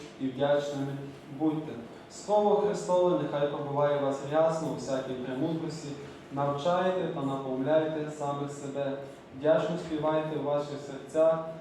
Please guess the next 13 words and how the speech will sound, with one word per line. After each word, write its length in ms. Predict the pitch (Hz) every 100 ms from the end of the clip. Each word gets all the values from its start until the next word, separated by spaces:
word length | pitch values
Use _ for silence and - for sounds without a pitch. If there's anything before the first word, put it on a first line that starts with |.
| -
Господеві 460 | 139 - 135 143 139
псалми, 400 | 135 135 127 151
гімни, 500 | 165 143 156 160 151
духовні 500 | 135 131 147 143 143
пісні. 460 | 139 131 - 135 131 - - - 135
І 40 |
все, 280 | 139 196 214
що 160 | 196
тільки 300 | 190 180 180 185
робите, 380 | 175 156 156 151 147 - -
словом 420 | - 160 165 165 165 165
чи 80 |
ділом 360 | 151 147 147 143